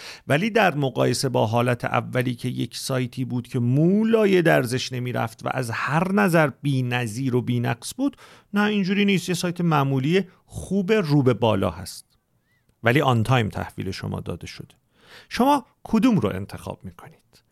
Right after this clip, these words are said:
دوست دارید طرف حساب شما، شرکتی که به شما خدمات می‌فروشه، کدام یکی از این دو راه رو پیش روی شما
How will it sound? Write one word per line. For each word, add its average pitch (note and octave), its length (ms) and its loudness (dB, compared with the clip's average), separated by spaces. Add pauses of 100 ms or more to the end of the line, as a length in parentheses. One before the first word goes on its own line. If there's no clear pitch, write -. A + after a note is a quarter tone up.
(340)
دوست G3 300 0
دارید G3 320 0 (680)
طرف C3+ 320 2
حساب D3 460 2
شما، C3+ 520 4 (220)
شرکتی E3 520 -2
که D3+ 140 0
به C3 80 0
شما C3 220 -2
خدمات B2+ 580 0
می‌فروشه، C3+ 580 -4
کدام G#3+ 460 2
یکی D#3 200 -2
از C#3+ 220 -2
این C#3+ 220 0
دو C3 140 4
راه B2+ 240 2
رو B2+ 100 0
پیش B2+ 200 -6
روی A#2 340 0
شما A#2 400 -4